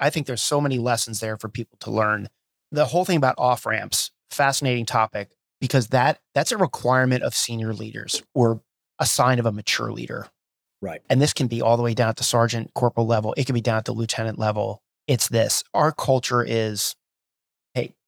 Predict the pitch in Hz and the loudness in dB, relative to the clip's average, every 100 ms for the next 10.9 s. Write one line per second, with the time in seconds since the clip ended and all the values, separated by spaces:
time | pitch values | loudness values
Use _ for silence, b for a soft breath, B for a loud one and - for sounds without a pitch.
0 | - 988 1017 - - _ _ - 143 139 | -2 2 2 0 -10 _ _ -2 0 2
1 | 123 120 113 113 - 107 104 - 143 151 | 2 2 0 -2 -2 -4 -4 -2 0 2
2 | 135 - 131 120 120 117 113 107 110 110 | 2 2 0 2 2 2 2 2 0 -2
3 | 107 117 147 165 - 139 123 113 104 98 | -2 0 0 0 0 0 -2 -6 -10 -12
4 | - - _ - - 113 113 - - - | -10 -10 _ -14 0 0 0 -6 -6 -8
5 | - - 107 - - 117 - 101 87 82 | -10 -2 0 0 4 4 4 -2 -4 -8
6 | 76 - - 139 - 151 - 143 165 143 | -10 -12 -8 -4 0 -2 0 0 0 2
7 | 156 151 143 127 139 147 - 127 120 - | 2 2 2 2 2 2 2 0 -2 -6
8 | - _ _ _ - - 139 135 127 131 | -12 _ _ _ -10 -2 0 2 0 2
9 | 139 139 131 117 123 123 127 120 120 110 | 2 4 2 2 2 2 2 0 2 2
10 | 110 107 117 - - _ - 190 170 | 2 0 0 -4 -18 _ -2 0 2